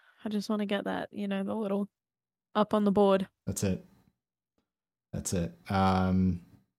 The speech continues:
Speaker 2: so yeah, I think that's kind of all the raid stuff. There's a whole bunch of lore and stuff, obviously, that people are digging into now. Uh, some of it's real fucking interesting and concerning. Um, Rolk is a, is a big weirdo. That's all I know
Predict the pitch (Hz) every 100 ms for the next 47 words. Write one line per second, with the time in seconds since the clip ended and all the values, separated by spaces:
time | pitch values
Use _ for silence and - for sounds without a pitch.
0 | _ _ _ _ _ _ - 135 147 127
1 | 80 - 131 175 - - 101 95 85 78
2 | 87 90 - 82 101 95 110 98 85 87
3 | 85 90 90 87 82 98 87 98 92 98
4 | 95 107 104 98 107 104 101 107 101 107
5 | 107 104 87 - - - _ - - 110
6 | 98 87 98 98 101 101 - 107 101 104
7 | 104 110 117 104 95 - 95 - 110 107
8 | 110 107 - - - _ _ _ - 98
9 | 90 90 - 95 90 98 98 90 85 -
10 | 104 90 80 - 113 98 98 95 87 80
11 | 76 - - _ 87 85 - - 95 90
12 | 85 85 82 78